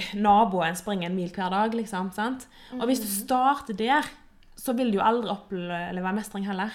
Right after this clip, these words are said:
Speaker 1: sant? Da, da stopper det jo opp. Så, um, men altså, dere møter vel, kommer vel sikkert til å møte litt ulike problemstillinger. Eh, hvordan, hvordan kommer dere til å liksom forholde dere til de ulike,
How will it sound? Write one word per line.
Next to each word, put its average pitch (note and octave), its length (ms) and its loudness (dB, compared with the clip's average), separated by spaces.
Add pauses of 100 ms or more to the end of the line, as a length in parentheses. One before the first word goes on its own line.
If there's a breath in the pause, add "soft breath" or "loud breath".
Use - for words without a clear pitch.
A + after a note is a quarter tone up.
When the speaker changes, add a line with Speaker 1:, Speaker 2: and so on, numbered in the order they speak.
Speaker 1:
sant? A3 400 -10 (140)
Da, G#3+ 320 -2
da G3 140 -6
stopper A3 300 -10
det F#3 100 -4
jo G#3 40 -6
opp. - 200 -16 (800 loud breath)
Så, - 180 -6
um, A#3 720 2 (280 loud breath)
men D4 80 2
altså, C#4 360 2
dere C#4 240 -4
møter C4+ 340 0
vel, G3+ 280 2
kommer B3 240 -4
vel G3 100 2
sikkert A3 200 -4
til G3+ 80 -2
å G3 120 0
møte G3 80 -4
litt G3 200 -4
ulike G3+ 360 -4
problemstillinger. F#3 840 -6 (100)
Eh, A3 180 0
hvordan, A#3+ 460 -4 (260)
hvordan D4 380 -6
kommer B3+ 260 -4
dere G3+ 400 -4
til G3 120 -6
å - 20 -4
liksom G#3+ 240 -6
forholde G#3 340 0
dere F3+ 220 -12
til F#3 240 -6
de F#3 160 -6
ulike, G3+ 540 -6